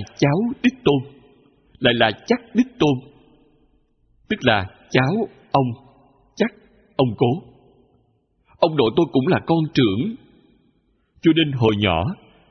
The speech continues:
khi đi tảo mộ, tôi đã từng đứng trước mộ của bà cố mình. Quỳ xuống, lạy xong, ngước lên, nhìn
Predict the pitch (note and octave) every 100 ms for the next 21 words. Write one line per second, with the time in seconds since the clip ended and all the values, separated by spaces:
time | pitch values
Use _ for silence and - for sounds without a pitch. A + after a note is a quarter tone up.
0 | - E3 D#3 D3 - F#2 G#2+ D#3+ F#2+ G2
1 | - - _ C#3+ C#3 B2+ C#3+ C#3 G#2 F#2+
2 | B2 F3 - B3 - A#2 G#2+ F2 A#2+ C3
3 | G2+ - C#3 G3 G3+ G#2+ E2+ - _ _
4 | _ _ _ _ _ C#3 C3 A#2+ A#2 E3
5 | F#3 A#3 - - _ A2+ G#2+ F2+ G2+ C#3
6 | C3 C3 - _ - F3+ A#3 D#3+ D3 C#3+
7 | C3+ - A#2 A2+